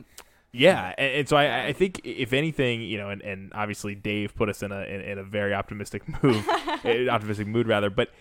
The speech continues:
Speaker 1: yeah, I'm, I'm looking forward to the future of, of Donovan spending more, getting more minutes out there. It sounds like that's probably part of the game plan right now, and, and he's, he's not making mistakes. He's making critical plays when we have to have them.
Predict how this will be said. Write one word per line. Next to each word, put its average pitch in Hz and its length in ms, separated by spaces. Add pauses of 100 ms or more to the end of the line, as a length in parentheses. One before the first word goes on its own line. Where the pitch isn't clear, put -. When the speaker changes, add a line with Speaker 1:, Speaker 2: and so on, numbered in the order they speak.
(360)
Speaker 1:
yeah, 208 160
I'm, 113 220
I'm 135 180
looking 170 220
forward 160 240
to 135 40
the 113 60
future 135 380
of, 101 140
of 98 180
Donovan 110 340
spending 107 300
more, 104 260
getting 113 240
more 104 140
minutes 101 320
out 113 180
there. 135 160
It - 140
sounds 98 200
like 101 120
that's 101 180
probably 98 320
part 101 180
of 101 60
the 98 60
game 101 240
plan 98 240
right 98 200
now, 107 300
and, 107 180
and 104 220
he's, 110 240
he's 113 260
not 101 200
making - 280
mistakes. - 500
He's 107 200
making 98 280
critical 98 300
plays 101 360
when 98 100
we 95 100
have 98 260
to - 60
have 110 300
them. 156 280